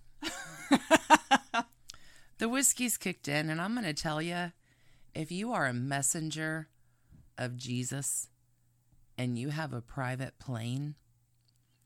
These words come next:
Speaker 2: and a bank account that ends in an S, millions.
Speaker 1: Oh,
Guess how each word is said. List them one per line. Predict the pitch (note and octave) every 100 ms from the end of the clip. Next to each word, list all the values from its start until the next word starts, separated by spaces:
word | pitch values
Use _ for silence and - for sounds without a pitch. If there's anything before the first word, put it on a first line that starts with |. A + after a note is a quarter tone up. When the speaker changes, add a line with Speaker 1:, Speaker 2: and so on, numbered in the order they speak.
| _ _ _ _ _ _ _
Speaker 2:
and | B2+ B2 A#2+ -
a | G#2+
bank | B2 - A#2 A#2+
account | C3+ C3 - - A#2 -
that | A#2+ - -
ends | B2+ B2 C3 C3 - -
in | G#2+
an | G#2+ G2+ - _
S, | G2 A2 B2+ - - - - - - - - _ _ _ _ _ -
millions. | - A#2 A#2+ A2+ A2 B2+ C3 B2+ - - - - -
Speaker 1:
Oh, | A3 G3